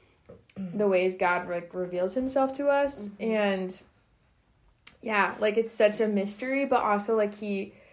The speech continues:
Speaker 1: he, through faith, like, we are able to, um, like, see and trust and believe in him, and I think it's just so beautiful that, like,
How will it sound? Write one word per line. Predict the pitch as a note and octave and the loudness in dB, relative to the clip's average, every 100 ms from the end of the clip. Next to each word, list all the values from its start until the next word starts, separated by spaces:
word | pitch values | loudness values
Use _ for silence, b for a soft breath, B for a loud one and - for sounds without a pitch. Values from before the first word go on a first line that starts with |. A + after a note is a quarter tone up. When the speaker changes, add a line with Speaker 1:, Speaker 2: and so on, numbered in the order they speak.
| B _ | B _
Speaker 1:
he, | A#3+ A3+ G#3+ G3+ - - _ _ _ _ _ _ _ _ _ - - | -6 -2 0 -2 -4 -10 _ _ _ _ _ _ _ _ _ -10 -2
through | A3 | 0
faith, | G#3 F#3 F#3 F#3+ | 0 0 2 2
like, | F#3+ G3 | 0 0
we | F#3+ F3+ F3 | -2 -2 -2
are | - G3 | -2 0
able | F#3 F#3 F#3 | 0 2 -2
to, | F#3 - F3+ F3 F3 F#3 - | -2 -6 -4 -4 -6 -6 -6
um, | F#3 F3+ F3+ F3 F3 F3 - _ _ _ _ _ _ _ - | -4 -4 -4 -8 -10 -14 -18 _ _ _ _ _ _ _ -6
like, | F#3+ F#3 - _ | -2 -2 -4 _
see | - - F#3+ F#3 F3 - | -20 -10 -4 -4 -4 -4
and | F#3+ F3+ | -6 -8
trust | - F3+ F3 - - G3 | -4 -4 -4 -8 -14 -8
and | F#3 | -8
believe | F#3 F3+ F#3+ | -6 -6 -4
in | G3+ | -2
him, | G#3 G#3 G#3 G#3 | 0 0 -2 -4
and | G3+ | -4
I | G3 | -4
think | G3+ G3+ | -4 -8
it's | G#3 | -10
just | G#3+ G#3+ | -10 -6
so | |
beautiful | G3+ G3+ G3 - G3 | -2 -2 -4 -4 -6
that, | F#3+ F#3+ | -4 -4
like, | F#3 - | -4 -6